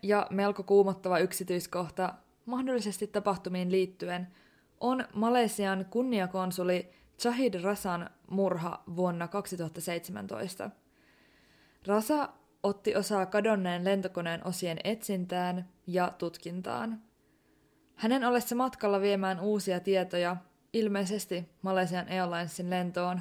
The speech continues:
kolmesataaseitsemänkymmentä liittyen, hänet ammuttiin.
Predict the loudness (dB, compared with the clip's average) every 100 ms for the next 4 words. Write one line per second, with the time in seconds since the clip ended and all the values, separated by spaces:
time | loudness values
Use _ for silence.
0 | -6 -6 -6 -6 -8 -8 -6 -4 -2 -2
1 | -2 -6 -4 -6 -2 0 -2 -6 -8 -4
2 | -4 -6 -14 _ _ _ -2 0 -2 -8
3 | _ _ -6 -4 -4 -8 -8 -8 -6 -8